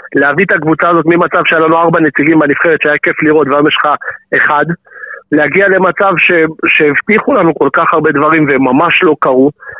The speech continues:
להגיע למצב שאתה מתחיל את העונה כשאין לך בעצם מגן ימני, כל ההתנהלות הזאת הייתה פשוט מביכה, שכונתית. אני לא יודע כבר איך לתאר את זה, פשוט אכזבה אחת גדולה, ברמה שהעדפתי לתרום את שתי המנויים שלי במשחק האחרון,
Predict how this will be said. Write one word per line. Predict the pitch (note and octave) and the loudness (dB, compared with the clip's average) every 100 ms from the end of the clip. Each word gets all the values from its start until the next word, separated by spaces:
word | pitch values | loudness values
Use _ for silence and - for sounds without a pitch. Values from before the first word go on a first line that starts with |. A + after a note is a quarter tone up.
| - | -4
להגיע | C#3+ D3 G3+ A3 | -2 0 0 2
למצב | A3 G#3 G3+ | 0 0 -2
שאתה | G3 F#3+ | -2 0
מתחיל | F3+ E3 G#3 | -2 0 -2
את | E3+ | 0
העונה | F#3+ G3 F#3+ | 0 2 0
כשאין | - G3 | -2 0
לך | G3+ G3 | 0 0
בעצם | F#3 G3 G3 | 0 0 0
מגן | F#3+ F3+ G3 | 0 0 0
ימני, | F#3+ G3 G3+ F#3+ _ - - - - _ _ _ _ _ _ - | 2 2 2 0 _ -20 -20 -20 -20 _ _ _ _ _ _ -6
כל | G3+ G3+ A#3 | -2 2 2
ההתנהלות | A#3 - F3+ E3+ F#3 F#3+ | 2 0 0 2 2 2
הזאת | E3 E3+ E3+ - - | 0 0 0 -4 -4
הייתה | C#3+ C3+ E3+ D#3 | -2 0 -2 0
פשוט | C#3 - D3 - - | -2 0 0 0 0
מביכה, | C#3 C3 B2+ A#2+ - C3 - _ _ _ _ - | 2 2 0 0 0 -2 -4 _ _ _ _ -6
שכונתית. | - - C#3 C3+ - D#3 - - - | -4 0 2 0 0 0 0 -4 -8
אני | D3+ F#3 | -2 0
לא | A#3+ | 2
יודע | B3+ A3 | 2 0
כבר | F3+ F3 | 0 0
איך | E3 - | 0 0
לתאר | D#3+ D3+ C#3+ B2 | 0 0 0 0
את | A#2 | -2
זה, | A#2+ | -4
פשוט | C3+ - F3+ | -2 0 0
אכזבה | D#3+ - C#3+ D3 D3+ | 0 -2 0 0 0
אחת | D#3+ | -2
גדולה, | C#3+ C3+ C#3 F3+ - - - | 0 0 0 0 -4 -14 -4
ברמה | C3 C#3+ E3+ | 0 2 0
שהעדפתי | F3+ E3 D3+ E3 - | 0 0 0 -2 0
לתרום | D#3 C3+ D#3+ D#3 | 0 0 2 2
את | C3 | 0
שתי | - E3 | -2 0
המנויים | D3+ C#3+ D3+ D3+ | 2 2 2 2
שלי | D3 C3 | 2 0
במשחק | B2+ B2+ - D#3+ D3 | 0 0 0 -2 -2
האחרון, | C3+ D3+ | -2 0